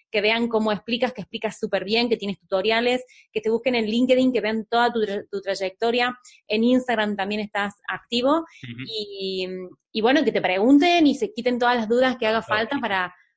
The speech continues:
Speaker 1: para poder
Speaker 2: Y
Speaker 1: acceder
Speaker 2: además,
Speaker 1: a
Speaker 2: mira, no lo hemos comentado, pero dentro del curso también lo que os doy es la herramienta, que también es muy importante porque está muy bien tener los conocimientos técnicos,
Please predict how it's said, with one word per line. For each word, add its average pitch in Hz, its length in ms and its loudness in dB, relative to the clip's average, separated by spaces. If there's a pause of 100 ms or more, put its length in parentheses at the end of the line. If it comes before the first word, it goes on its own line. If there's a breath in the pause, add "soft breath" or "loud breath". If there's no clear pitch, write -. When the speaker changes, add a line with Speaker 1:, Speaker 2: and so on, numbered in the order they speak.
Speaker 1:
para 190 180 -2
poder 190 160 0
Speaker 2:
Y 208 60 2
Speaker 1:
acceder 208 240 -4
Speaker 2:
además, 196 180 2
Speaker 1:
a 175 60 2
Speaker 2:
mira, 170 120 -2
no 147 120 -2
lo 170 100 -4
hemos 175 180 -4
comentado, 170 380 -4
pero 135 220 -4
dentro 156 340 -6
del 156 80 -2
curso 165 180 -8
también 165 260 -4
lo 147 120 -4
que 120 80 -4
os 113 80 -6
doy 147 160 -4
es 151 100 -8
la 151 140 -2
herramienta, 143 500 -6
que 101 120 -8
también 107 260 -12
es 127 80 -10
muy 123 140 -8
importante 123 440 -8
porque 101 220 -12
está 123 220 -8
muy 131 120 -10
bien 127 240 -8
tener 123 180 -8
los 120 100 -6
conocimientos 120 440 -10
técnicos, 135 380 -6